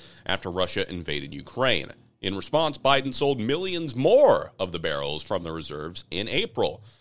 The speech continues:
During Biden's first month in office, the U S had about six hundred thirty-eight million barrels in its reserve by March.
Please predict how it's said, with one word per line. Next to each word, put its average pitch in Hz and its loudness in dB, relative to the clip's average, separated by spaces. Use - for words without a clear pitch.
During 143 -2
Biden's 135 4
first 151 -2
month 131 -4
in 120 0
office, 123 0
the 110 -6
U 117 -2
S 123 0
had 113 2
about 113 0
six - -2
hundred 120 -4
thirty-eight 117 -2
million 123 -2
barrels 90 0
in 117 0
its 113 -4
reserve 92 -2
by 82 2
March. 87 -2